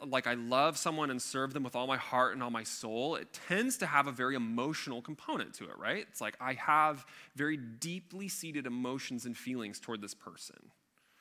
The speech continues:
And that is an element of this. And it's also, when you're talking about the heart and the soul, in the Old Testament in particular, the heart and the soul have to do with the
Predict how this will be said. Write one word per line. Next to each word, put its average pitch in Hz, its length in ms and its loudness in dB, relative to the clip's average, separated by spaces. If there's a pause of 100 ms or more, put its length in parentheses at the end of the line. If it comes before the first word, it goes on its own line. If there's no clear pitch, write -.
(1000)
And 190 220 4
that 185 340 4
is 269 320 0
an 294 80 0
element 131 460 -2
of 101 100 -8
this. 101 640 -8 (1120)
And 196 160 2
it's 202 160 -2 (140)
also, 156 580 0
when 135 220 -2
you're 143 80 -6
talking 220 500 -6
about 110 440 -2 (680)
the 123 80 -4
heart - 720 -2 (160)
and 131 180 -2
the 113 60 -6
soul, 127 680 -4 (220)
in 135 80 -6
the 135 80 -6
Old 131 160 -8
Testament 143 460 -2
in 131 80 -4
particular, 143 720 -6 (580)
the 135 80 -4
heart - 560 0 (240)
and 165 160 0
the 156 40 -2
soul 185 360 0
have 175 300 4
to 175 80 -2
do 143 260 0
with 139 280 -2
the 123 140 -2